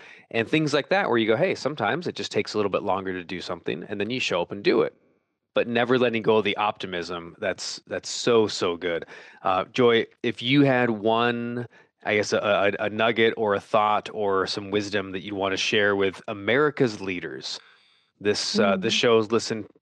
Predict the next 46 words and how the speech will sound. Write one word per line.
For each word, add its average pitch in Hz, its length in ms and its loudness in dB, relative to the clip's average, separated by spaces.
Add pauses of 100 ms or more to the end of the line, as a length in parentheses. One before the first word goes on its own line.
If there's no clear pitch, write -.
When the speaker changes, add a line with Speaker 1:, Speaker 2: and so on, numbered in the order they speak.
Speaker 1:
to 113 220 -2
by 98 220 4
leaders 104 540 0
all 113 280 2
over 113 180 2
the 107 120 -4
U 107 200 4
S 107 240 2
and 107 80 -2
the 104 40 0
world 117 300 4
as 95 120 -2
well, 104 280 4
but 98 120 2
all 104 120 4
over 107 160 2
the 98 120 -6
U 101 160 0
S, 98 460 0
coast 135 260 0
to 127 60 -2
coast. 95 440 -2 (720)
Right 113 320 0
now, 113 600 2
we're 95 340 0
post-pandemic 110 920 0
by 98 160 2
however 101 440 2
far 107 280 4
we 98 160 4
are 101 160 4
based 98 240 -2
on 101 80 -4
what 98 140 -4
city 101 240 -6
you're 95 200 -2
in 95 120 0
and 92 80 -10
so 92 180 -2
forth 98 320 -2
and 98 80 -8
which 98 180 -4
news 98 180 -6
channel 92 280 -4
you 90 140 -4
watch. 90 320 -2